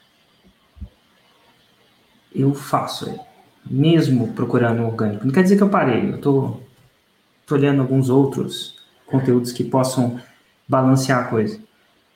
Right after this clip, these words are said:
Mas ele é muito necessário. Tem uma coisa assim, que você me falou agora e caiu uma ficha pra mim,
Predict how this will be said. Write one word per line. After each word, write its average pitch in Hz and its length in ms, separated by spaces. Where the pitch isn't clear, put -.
Mas 165 320
ele 180 160
é 165 40
muito 156 380
necessário. - 600
Tem 226 120
uma 214 140
coisa 165 180
assim, 156 240
que - 140
você - 260
me 214 140
falou 160 260
agora 147 400
e 139 60
caiu 151 260
uma 139 140
ficha 156 340
pra 127 160
mim, 135 500